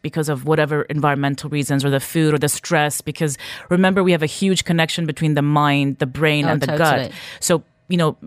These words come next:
Speaker 1: studies have showed that people with schizophrenia, for example, have a specific gut,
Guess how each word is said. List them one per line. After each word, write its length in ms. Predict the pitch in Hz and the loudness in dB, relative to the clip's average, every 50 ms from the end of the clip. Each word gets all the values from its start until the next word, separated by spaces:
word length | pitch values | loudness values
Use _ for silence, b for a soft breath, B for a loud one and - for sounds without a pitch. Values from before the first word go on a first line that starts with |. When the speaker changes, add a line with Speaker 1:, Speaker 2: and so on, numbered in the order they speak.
| 104 127 117 | -10 -10 -8
Speaker 1:
studies 320 | - - - 185 175 185 160 | -6 0 2 2 2 4 2
have 100 | 175 156 - | 2 0 0
showed 280 | - - 170 160 156 156 | 2 2 2 2 4 2
that 160 | 143 - - | 0 -2 -2
people 400 | - 175 165 - 165 151 147 143 | -6 -6 -2 0 2 2 2 2
with 220 | 143 139 127 - | 2 0 -2 -2
schizophrenia, 680 | - 165 139 - 151 - - 180 175 175 175 156 143 139 | -4 -4 -4 -4 -6 -4 -2 0 0 2 2 2 0 0
for 120 | - 147 | 0 -2
example, 500 | 135 131 131 143 127 127 - - 135 131 | -2 -2 0 0 0 0 0 0 0 0
have 240 | 113 131 147 147 - | 0 0 0 0 0
a 60 | 113 | -2
specific 880 | 131 - - 160 151 - - - 160 156 - - 160 147 135 - - B B B B B B B B 135 120 | -4 -4 -4 -4 -4 -2 0 -2 -2 -2 0 0 0 0 0 -2 -8 B B B B B B B B -12 0
gut, 460 | - 170 165 156 - - - - | 2 2 4 2 0 -2 -8 -10